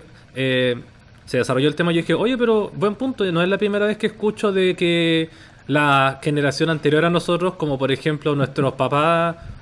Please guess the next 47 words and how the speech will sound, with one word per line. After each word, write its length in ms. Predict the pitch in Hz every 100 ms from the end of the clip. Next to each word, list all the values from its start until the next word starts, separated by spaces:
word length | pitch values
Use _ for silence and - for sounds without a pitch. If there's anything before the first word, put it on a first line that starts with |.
| -
o 340 | 110 107 101 101
abuelos 380 | 101 110 151 160
por 120 | 160
así, 360 | 147 170 170 180
dicen 300 | 156 151 151
como, 260 | 147 139 131 - -
"Oye, 300 | 143 135 123
ya 160 | 135 135
esta 220 | 139 127
generación 500 | 139 127 120 - 143
como 300 | 143 139 131
no 100 | 139
le 80 | 135
importa 420 | 127 139 120 143
nada, 140 | 208
ya 120 | 170 135
no 100 | 123
tienen 220 | 143 160
familia, 380 | - 180 220 131
lo 80 | 143
único 200 | 175 175
que 80 |
le 60 | 175
interesa 420 | 170 175 190 185
es 60 | 143
salir, 320 | 139 147 160
lo 60 | 123
único 240 | 151 165
que 100 | 156
quieren 280 | 151 165 165
es 60 | 165
comprarse 500 | 135 131 143 - -
cosas, 300 | 190 160 120
pero 260 | 131 123 - - -
nada 240 | 135 151 175
de 60 |
tener 240 | 165 160 147
familia 560 | 131 135 151 170 170
o 80 | 139
si 140 | 139
han-, 160 | 135 135
o 120 | 135 127
si 160 | 131
ni 60 | 123
siquiera 280 | 123 147 143
casarse, 460 | 113 - 185 -
solamente 880 | 104 160 196 208 208 - 196 196 185